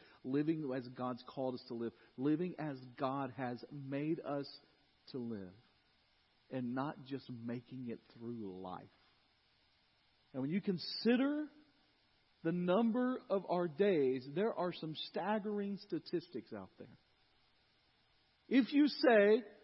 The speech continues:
that the average person in America lives to seventy-five, which I know that age is going up, and some of you are already past the average, you're better than average. No amens there? But if you said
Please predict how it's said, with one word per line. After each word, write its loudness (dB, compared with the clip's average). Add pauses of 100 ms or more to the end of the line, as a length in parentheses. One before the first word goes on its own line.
(100)
that 2
the 8
average 6
person 4
in 2
America 4
lives 6
to 2
seventy-five, 4
which 2 (220)
I 2
know 6
that 6
age 6
is -2
going 2
up, 4
and 0
some 2
of 0
you 4
are 4
already 4
past 2
the 2
average, 2
you're 0 (240)
better 6
than 4
average. 2 (1200)
No 2
amens 0
there? 0 (1600)
But 12
if 6
you 8
said 8